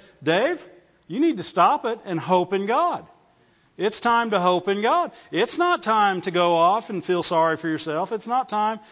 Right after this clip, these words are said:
to say, 'God never heals me, healed them, he didn't give me that, he gave that.'" You know, you, you ever sit in service and hear a good testimony, and instead of, instead of being happy, you think, "Wonder why it never happens to me." Your soul's disquieted.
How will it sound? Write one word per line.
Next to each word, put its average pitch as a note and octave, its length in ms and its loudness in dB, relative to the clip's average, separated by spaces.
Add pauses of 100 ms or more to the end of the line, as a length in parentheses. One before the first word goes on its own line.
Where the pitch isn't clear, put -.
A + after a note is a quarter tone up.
(160)
to E3+ 100 -6
say, G3 400 0 (220)
'God F3 260 4
never F3+ 320 0
heals F3+ 340 2
me, F3 300 0
healed E3 320 2
them, F3 300 -2
he D3+ 160 -4 (200)
didn't F3 240 -2
give F3+ 180 2
me F3 220 -2
that, F3 300 2
he D3 60 -8
gave E3 240 0
that.'" F3 160 -4 (240)
You G#3 80 -6
know, A#3 80 -4
you, A3 280 -8 (120)
you B3+ 100 -8
ever B3 160 -4
sit A3+ 240 -2
in F#3+ 60 -8
service G#3 460 -2
and D3+ 220 -4 (220)
hear F#3+ 160 2
a F3 60 -2
good F3+ 180 -4
testimony, F#3 640 -4
and C#3 80 -6
instead E3+ 320 -6
of, - 240 -12
instead E3+ 340 -8
of D3+ 60 -10
being D#3+ 180 -6
happy, E3 380 -6
you D#3+ 100 -8
think, C#3+ 240 -10
"Wonder F#3+ 200 -14
why A#3+ 160 -12
it A3+ 40 -18
never A3+ 200 -14
happens A3 360 -12
to G3 60 -20
me." G3 200 -16 (2000)
Your D#3+ 140 -8
soul's F3+ 360 -2
disquieted. C#3 720 -4